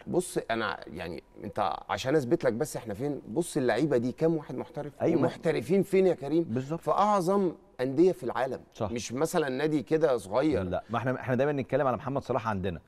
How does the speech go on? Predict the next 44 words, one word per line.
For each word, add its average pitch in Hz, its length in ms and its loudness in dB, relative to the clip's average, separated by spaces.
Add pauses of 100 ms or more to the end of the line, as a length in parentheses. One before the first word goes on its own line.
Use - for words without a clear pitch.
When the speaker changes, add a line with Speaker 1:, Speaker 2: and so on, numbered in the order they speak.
(120)
Speaker 2:
بس 135 140 2
Speaker 1:
بس. - 160 0
Speaker 2:
هم 147 140 2
عندهم 127 200 0
حداشر 127 280 -2
محمد 117 280 -4
صلاح. - 340 -8
Speaker 1:
احنا 120 240 -2
عندنا 135 200 2
محمد 170 220 0
صلاح 175 200 0
مثلًا 240 380 -2
والنني 302 200 2 (120)
Speaker 2:
آه. 165 60 -6 (400)
Speaker 1:
وتريزيجيه 196 480 2
Speaker 2:
و-، - 40 -2
Speaker 1:
عشان 185 260 -2
دوري 233 200 4
انجليزي. 214 580 0
هم 185 240 -4
عندهم 151 320 -4
كام 180 220 0
دوري 170 200 2
انجليزي؟ 127 400 -4
Speaker 2:
صح. - 260 -8 (240)
Speaker 1:
عندهم 123 340 0
باريس 127 260 2
سان 131 120 -2
جيرمان، 110 360 -4
عندهم 120 340 0
البايرن، 123 500 0
عندهم 113 540 -2
نابولي، 135 420 0
عندهم 123 480 0
مش 117 180 -6
عارف 104 220 -6
مين، 139 160 0
Speaker 2:
صح. 120 120 2
Speaker 1:
عندهم 131 260 0
مين. 160 220 2
انت 113 260 -8
بتتكلم 165 440 2
في 143 120 -12
كلهم، 202 680 2